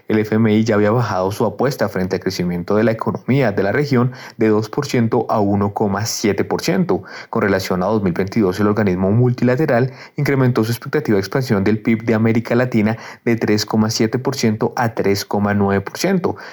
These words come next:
Hace tres meses, en esa misma línea, en este caso, eh, la perspectiva había subido de tres por ciento a tres coma cinco por ciento.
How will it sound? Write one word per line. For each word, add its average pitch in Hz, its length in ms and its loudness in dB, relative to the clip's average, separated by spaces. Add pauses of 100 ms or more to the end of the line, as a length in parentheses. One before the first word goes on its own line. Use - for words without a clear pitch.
(100)
Hace 110 240 -2
tres 127 220 2
meses, 123 320 0
en 104 100 0
esa 95 220 -2
misma 113 400 4
línea, 147 380 2 (280)
en 110 100 2
este 110 280 0
caso, 156 480 0
eh, 110 180 4
la 104 120 2
perspectiva 104 480 -2
había 107 180 4
subido 131 380 4
de 104 140 2
tres 117 240 0
por 160 160 -2
ciento 139 460 -2
a 151 200 -2
tres 107 300 0
coma 101 520 -2
cinco - 480 -2
por - 120 -2
ciento. - 460 -12